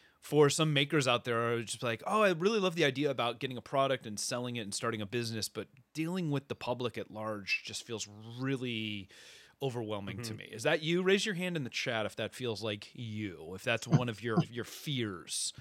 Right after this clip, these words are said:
Speaker 2: <laughs>
Speaker 1: Um, because I, I, I, I, that's a valid one. It's, it's a really difficult thing sometimes to deal with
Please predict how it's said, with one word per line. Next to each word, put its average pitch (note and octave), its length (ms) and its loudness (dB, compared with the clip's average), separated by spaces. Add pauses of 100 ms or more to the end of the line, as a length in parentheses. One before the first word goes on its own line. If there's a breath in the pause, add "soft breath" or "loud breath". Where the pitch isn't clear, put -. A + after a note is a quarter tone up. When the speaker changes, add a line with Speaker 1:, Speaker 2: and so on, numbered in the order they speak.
(140)
Speaker 2:
<laughs> - 360 -4
Speaker 1:
Um, A#2+ 640 2 (360)
because F3+ 240 6
I, G#3+ 140 8
I, F3+ 200 0
I, - 100 -8 (280)
I, E3 80 0
that's D3+ 240 4
a F#3+ 40 4
valid D#3+ 380 4
one. E2 320 -14
It's, A#2+ 380 -4
it's C3+ 420 -2
a C#3 120 0
really D3 720 2 (220)
difficult C#3 580 0
thing D3 300 0
sometimes A#2 560 -2
to B2 120 -4 (220)
deal B2+ 400 0
with A#2 440 2